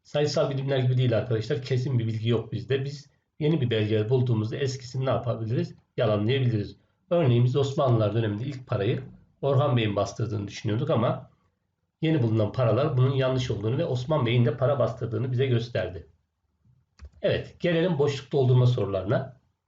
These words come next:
Tarihi olaylar tekrarlanamadığı için hangi metotlar kullanamaz? Tabii ki deney ve gözlem metotlarını kullanamaz. Bu da üniversitede Ö S Y M'nin taktığı soru tiplerinden biri. Tarihte deney ve gözlem yok arkadaşlar. Bunu unutmayın.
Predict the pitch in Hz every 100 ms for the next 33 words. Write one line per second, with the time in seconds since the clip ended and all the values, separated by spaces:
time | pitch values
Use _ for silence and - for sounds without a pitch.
0 | _ _ _ _ _ 147 160 175 202 123
1 | 113 160 160 127 123 147 143 147 117 110
2 | 110 117 147 170 180 - _ _ _ _
3 | _ _ _ _ _ _ _ - 160 156
4 | 117 123 123 113 - 117 104 123 170 -
5 | 123 110 160 117 113 131 123 113 - 127
6 | 110 110 120 107 110 - 104 107 156 -
7 | 117 101 95 85 - 160 156 143 143 143
8 | 135 127 127 110 147 - - _ - 127
9 | 123 131 127 127 - 120 - 127 131 127
10 | - 127 110 107 107 156 - 170 135 131
11 | 127 135 131 107 110 104 135 110 - -
12 | - 92 - 113 127 123 120 107 87